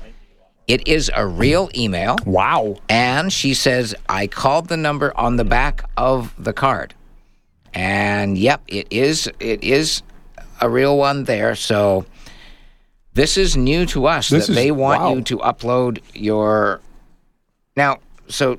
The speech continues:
Speaker 1: Judy, again, we're talking remotely 'cause you're texting and emailing here.
Speaker 2: Mm-hmm.
Speaker 1: Did they actually want you to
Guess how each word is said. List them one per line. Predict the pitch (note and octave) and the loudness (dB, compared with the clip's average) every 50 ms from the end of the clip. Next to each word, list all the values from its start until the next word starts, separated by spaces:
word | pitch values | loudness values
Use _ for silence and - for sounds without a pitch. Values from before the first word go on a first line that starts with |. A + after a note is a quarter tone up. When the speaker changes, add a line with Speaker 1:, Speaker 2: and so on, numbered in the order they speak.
| - - | -6 -8
Speaker 1:
Judy, | G#2+ - C#3 B2+ A#2 | -2 0 0 0 0
again, | G#2+ E2+ A#2+ A2 G2+ | 0 0 2 2 2
we're | G2+ G2+ | 2 0
talking | - A2+ G#2 G#2 - G#2 F#2 E2+ D#2+ - | 0 0 -2 -2 -2 -4 -4 -6 -6 -6
remotely | F2+ F2+ G2 G#2+ A#2 - F2+ F2 | -4 0 0 0 0 0 -2 -4
'cause | - D#2+ D2 D2 | -4 -4 -4 -2
you're | F#2 F2 | -2 -2
texting | D#2 - G2 F2+ - - - G2 F2 D#2+ | 0 0 -2 -2 -2 -4 -4 -2 -2 -2
and | D#2+ | 0
emailing | F#2 A2 B2+ B2 A2+ A2+ A#2+ A#2 | 2 2 2 4 4 4 4 4
here. | G#2+ G#2 A2 | 2 2 2
Speaker 2:
Mm-hmm. | G#2+ G2+ F#2+ F2+ - - - - - | 2 0 -4 -6 -10 -16 -20 -8 -2
Speaker 1:
Did | - C#3 C3+ | 0 0 2
they | C#3 D3 B2+ | 0 0 0
actually | - C#3 D#3+ E3+ - - A#3 A3+ A3 | 0 -2 -2 -2 -6 -6 -4 -2 -2
want | G3 D#3 C#3 C#3+ D3 D#3 C#3+ - | 0 0 2 2 2 0 0 2
you | - C3+ A#2+ | 2 2 0
to | - - G#2 F2+ | 0 -2 -4 -4